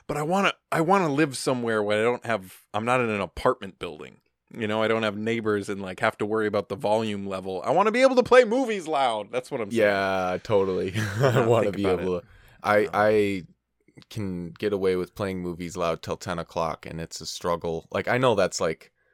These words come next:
Speaker 2: "Come on, man, that's not bad." But still, like,
Speaker 1: Yeah.
Speaker 2: I wanna play Mad Max Fury Road at midnight on freaking
Speaker 1: <laughs> Yeah.
Speaker 2: volume to the max.
Speaker 1: Right.
Speaker 2: Pun
Speaker 1: Volume
Speaker 2: intended.
Speaker 1: to the max.
Speaker 2: Is that a pun, or is that just a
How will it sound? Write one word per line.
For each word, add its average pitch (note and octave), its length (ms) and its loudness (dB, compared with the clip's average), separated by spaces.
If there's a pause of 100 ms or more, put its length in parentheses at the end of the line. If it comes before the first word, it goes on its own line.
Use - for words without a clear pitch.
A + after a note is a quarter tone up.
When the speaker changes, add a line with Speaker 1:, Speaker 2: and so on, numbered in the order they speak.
(240)
Speaker 2:
"Come C#3+ 140 -6
on, D#2+ 160 -4
man, E2 220 -6
that's - 180 -12
not D2+ 180 -8
bad." E2+ 360 -6
But A2+ 160 -2
still, B2 340 2
like, F2+ 160 -4
Speaker 1:
Yeah. - 80 -12 (200)
Speaker 2:
I A2 100 -2
wanna B2+ 280 0
play G2+ 600 -2 (100)
Mad G#2+ 320 -2
Max G#2 300 -4
Fury G#2 320 -4
Road G2 260 4
at F2 140 -2
midnight F2+ 580 -6
on F2+ 220 -6 (260)
freaking F2+ 680 -8 (140)
Speaker 1:
<laughs> - 120 -20
Yeah. E2+ 300 -10
Speaker 2:
volume G#2 680 -2
to - 120 -10
the F#2+ 80 -6
max. E2+ 580 -6 (200)
Speaker 1:
Right. - 320 -14 (480)
Speaker 2:
Pun G#2+ 160 -4
Speaker 1:
Volume A2+ 260 0
Speaker 2:
intended. G2+ 260 -6 (240)
Speaker 1:
to B2+ 100 0
the G2+ 140 -8
max. F#2+ 720 -6
Speaker 2:
Is A2 100 -6
that D#3+ 100 4
a E3+ 40 -2
pun, F#3+ 380 -6
or G#2 140 0
is F#2+ 100 -2
that G#2+ 160 -2
just G2 240 -10
a F2 240 -2